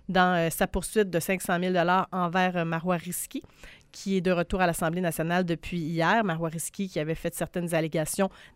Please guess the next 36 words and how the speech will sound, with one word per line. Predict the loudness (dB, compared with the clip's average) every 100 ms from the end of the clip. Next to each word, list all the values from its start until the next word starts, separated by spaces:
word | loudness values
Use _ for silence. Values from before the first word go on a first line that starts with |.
| -10
dans | 4 6 6 4 _ _
ce | -18 -6
qui | 2
a | 2
été | 2 0
déposé | 0 0 0 2
en | 0
cour. | 2 0 2
Ben | 2
là, | 2 0
bien | -2
sûr, | -4 -4 -2
l'autre | 0 -2 -2
nie | -2 -2
carrément | 0 0 0 0
les | -2 0 0
allégations | 2 0 -2 -2 -2
à |
l'effet | -2 -4
qu'elle | -2 0
avait | 0
voulu | 2 4 6 4
payer | 4 2 4
des | 2
employés | 0 0 -2 -2
pour | -4
faire | -2 -4
du | -4
travail | -4 -2 4
partisan | 4 4 0 0 0 -4 -20 0 2
avec | 4
des | 2 -2
fonds | -4 -4 -2
de |
l'Assemblée | -2 0 -2 0 -2
nationale. | -2 -2 -2 -2